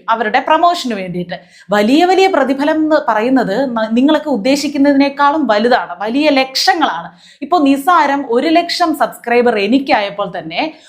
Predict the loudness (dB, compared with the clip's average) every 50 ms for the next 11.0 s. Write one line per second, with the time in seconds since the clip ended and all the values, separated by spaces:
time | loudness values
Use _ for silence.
0 | _ _ 0 2 2 2 2 2 0 0 2 2 4 4 4 4 2 0 -2 -4
1 | -2 -2 -2 -2 0 0 0 2 0 0 -2 0 0 0 0 0 -2 -4 -4 -2
2 | -2 0 0 2 0 0 -4 -4 -2 -2 -4 -2 -4 -4 -2 0 2 4 4 4
3 | 2 0 0 2 4 4 4 2 0 -4 -6 -6 -8 -12 -14 -18 -18 -4 0 0
4 | 2 2 0 -2 -2 -2 0 0 2 2 2 0 0 -2 -4 -4 -4 -2 -2 -4
5 | -4 -4 -6 -4 -2 0 0 0 0 -2 0 -2 -2 -2 -2 -4 0 0 -2 -2
6 | -2 -6 -12 -12 -4 0 0 0 0 -2 -8 -14 -10 -4 -4 -4 -2 -4 -6 -2
7 | 0 0 0 -2 -4 -12 _ -2 0 0 2 2 2 2 2 2 2 0 0 -2
8 | -8 -18 -20 _ -4 -2 0 2 2 0 2 2 0 0 0 -2 -4 -4 -2 0
9 | 2 2 4 4 4 2 2 0 0 -2 -4 -4 -2 -2 -2 -2 -4 -4 -2 -2
10 | -2 -2 -4 -6 -4 -2 0 0 0 0 0 0 0 0 2 2 2 2 2 -2